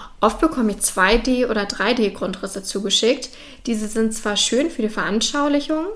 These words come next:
wenn zum Beispiel auch noch Möbel eingezeichnet werden, helfen jedoch nicht, wenn keine Maße ersichtlich ist.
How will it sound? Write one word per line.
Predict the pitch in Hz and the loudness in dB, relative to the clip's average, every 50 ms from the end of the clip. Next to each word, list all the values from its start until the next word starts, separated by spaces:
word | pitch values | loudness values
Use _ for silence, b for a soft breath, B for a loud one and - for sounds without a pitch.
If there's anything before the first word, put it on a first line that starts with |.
| - - - - | -10 -14 -6 -2
wenn | 233 220 214 | 0 0 2
zum | 220 226 214 | 2 0 -2
Beispiel | 196 202 208 208 - - - | 0 -2 -2 -2 -4 -4 -6
auch | 202 - | -6 -4
noch | 208 196 - | -4 -4 0
Möbel | 220 214 254 262 269 262 | 2 4 6 6 6 6
eingezeichnet | - 233 240 240 240 240 - - 233 226 220 - 226 220 - | 4 4 2 0 0 -2 -4 -4 -6 -4 -2 -2 -4 -2 0
werden, | 220 214 214 220 226 226 233 B B B B B B B | 0 2 2 2 2 0 -2 B B B B B B B
helfen | B - 254 226 262 262 - 254 | B 0 2 2 2 4 2 2
jedoch | 233 220 220 220 214 - - | 4 4 2 0 0 0 2
nicht, | 214 233 277 262 - - - - | 4 4 4 2 -4 -8 -4 -2
wenn | 214 208 | -2 -2
keine | - - 220 208 214 | -2 -2 -2 -2 -2
Maße | 202 190 185 - 202 - - | -2 -2 -2 -2 -2 -2 -2
ersichtlich | - 202 202 202 202 - - 196 - - | 0 0 0 -2 -2 -4 -8 -8 -6 -6
ist. | - 160 - - - - | -6 -6 -6 -8 -10 -12